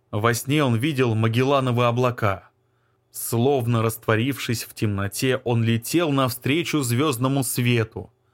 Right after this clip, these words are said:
Он был кометой, астероидом, разумным космическим кораблём. Проснувшись от тряски, первое, что он увидел, — свои руки. Они лежали на коленях отчуждённо, как перчатки на стуле.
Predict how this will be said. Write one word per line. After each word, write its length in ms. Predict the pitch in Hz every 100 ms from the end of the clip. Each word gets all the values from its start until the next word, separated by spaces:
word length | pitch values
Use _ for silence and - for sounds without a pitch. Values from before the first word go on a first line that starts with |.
| _ _ _
Он 200 | 107 107
был 200 | 104 110
кометой, 800 | - 104 98 101 110 107 104 107 _ _ _
астероидом, 960 | - 107 - 131 120 139 131 117 110 107 _ _ _ _
разумным 720 | - 120 123 113 190 165 156 131
космическим 800 | 139 - 135 135 135 - 120
кораблём. 640 | 113 117 117 113 104 92 90 _ _ _ _ _ _ _ _
Проснувшись 640 | 143 147 214 226 - 170
от 140 | 170 -
тряски, 420 | 208 220 - 123
первое, 520 | 113 - 202 165 151
что 220 | - 180
он 120 | 165 143
увидел, — 520 | 139 226 214 214 - _ _ _
свои 400 | - 110 113 156
руки. 440 | 175 113 - - - _ _ _ _ _ _ -
Они 200 | 110 143
лежали 420 | 165 135 196 180
на 120 | 135
коленях 440 | 123 147 170 135 139
отчуждённо, 840 | 131 - 127 113 190 196 151 123
как 200 | 131 -
перчатки 600 | 160 151 - 170 123 117
на 120 | 135
стуле. 500 | - - 110 90